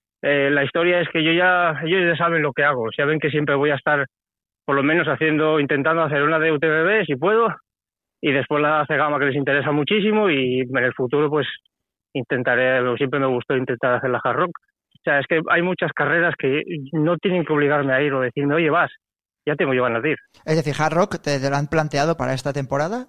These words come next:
Speaker 2: para este año?
Speaker 1: No, se la planteé yo.
Speaker 2: Ah.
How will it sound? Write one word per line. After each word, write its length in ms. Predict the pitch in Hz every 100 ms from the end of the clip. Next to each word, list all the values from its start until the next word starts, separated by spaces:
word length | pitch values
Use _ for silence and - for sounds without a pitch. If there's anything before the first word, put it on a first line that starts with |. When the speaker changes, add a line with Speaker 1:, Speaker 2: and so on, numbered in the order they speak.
| _
Speaker 2:
para 80 | 131
este 180 | - 139
año? 300 | 165 202 220
Speaker 1:
No, 260 | 180 190 160
se 80 | 135
la 80 | 139
planteé 360 | 143 139 147
yo. 120 | 143 131 - - _
Speaker 2:
Ah. 180 | 127